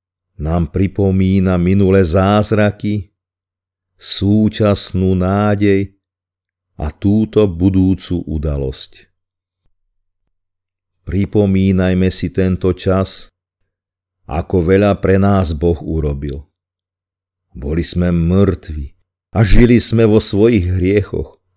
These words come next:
ale Boh, bohatý na milosrdenstvo, sa vo svojej veľkej láske zmiloval nad nami. Ďakujeme Bohu za tento dar nezaslúženej lásky,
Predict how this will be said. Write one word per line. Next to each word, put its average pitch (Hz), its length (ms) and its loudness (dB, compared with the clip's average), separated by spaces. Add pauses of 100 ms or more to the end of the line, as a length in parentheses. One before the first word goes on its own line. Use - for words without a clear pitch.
(560)
ale 110 320 4
Boh, 107 400 2
bohatý 120 640 2
na 110 160 0
milosrdenstvo, 92 1400 0 (840)
sa 95 240 -4
vo 107 160 4
svojej 110 480 2
veľkej 113 400 4
láske 110 560 0
zmiloval 104 800 4
nad 85 240 -2
nami. 78 480 -8 (1160)
Ďakujeme 117 760 2
Bohu 104 400 4
za 101 240 2
tento 107 400 2
dar 101 320 2
nezaslúženej 104 1120 2
lásky, 95 720 -4